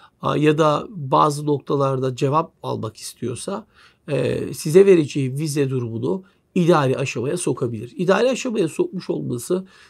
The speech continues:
size ret vereceği anlamına gelmez. Çünkü eğer vizeyi vermeyecekse baştan da söyleyebilir vermeyeceğini size. Tam tersi aslında vizeyi size verecek durumdalar. Fakat vermeden önce belli kriterleri ya da belli durumları, şartları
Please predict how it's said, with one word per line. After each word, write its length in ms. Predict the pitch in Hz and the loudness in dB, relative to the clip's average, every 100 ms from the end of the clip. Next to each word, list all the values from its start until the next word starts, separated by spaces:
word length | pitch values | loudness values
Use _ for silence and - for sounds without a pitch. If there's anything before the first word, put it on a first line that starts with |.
| - | -8
size 280 | - 175 | 6 8
ret 200 | 175 180 | 8 6
vereceği 400 | 170 151 135 147 | 4 2 2 0
anlamına 440 | 156 143 135 147 220 | 0 0 0 2 2
gelmez. 580 | 208 139 113 - - - - _ - | 2 2 -2 -10 -14 -16 -20 _ -10
Çünkü 220 | 180 160 | -4 2
eğer 260 | 175 160 | 4 4
vizeyi 300 | 165 165 185 | 2 2 2
vermeyecekse 720 | 180 180 156 127 123 120 226 175 | 4 2 0 -2 -4 -2 -4 -2
baştan 360 | 147 - 127 | -2 -4 -4
da 60 | 180 | -2
söyleyebilir 560 | - 175 170 160 170 | 2 4 2 2 2
vermeyeceğini 520 | 147 123 117 110 110 107 | 2 0 -4 -8 -10 -10
size. 320 | - 113 - _ _ _ _ - | -12 -14 -16 _ _ _ _ 2
Tam 220 | 220 190 | 2 4
tersi 520 | 180 139 120 165 240 - - - - | 0 -2 0 -2 -2 -8 -20 -8 4
aslında 380 | 180 185 175 165 | 4 4 0 0
vizeyi 260 | 165 151 | 0 -2
size 180 | 131 131 | -2 0
verecek 420 | 127 120 143 170 | 2 2 0 -2
durumdalar. 580 | 208 202 190 196 214 - _ - _ | -2 -2 0 0 0 -4 _ -20 _
Fakat 420 | - 180 147 135 | 0 2 2 2
vermeden 440 | 151 170 170 143 127 | 2 4 4 2 0
önce 360 | 123 170 151 | -2 -6 -2
belli 300 | 156 151 160 | -2 0 -4
kriterleri 640 | 185 170 143 143 123 110 151 | -6 -6 -2 -2 -2 -2 -4
ya 80 | 151 | -4
da 140 | 135 | -4
belli 380 | 143 143 165 151 | -4 -4 -6 -4
durumları, 440 | 143 131 123 117 | -4 -2 -4 -4
şartları 580 | 120 160 151 135 147 208 | -2 -2 0 -2 -2 -4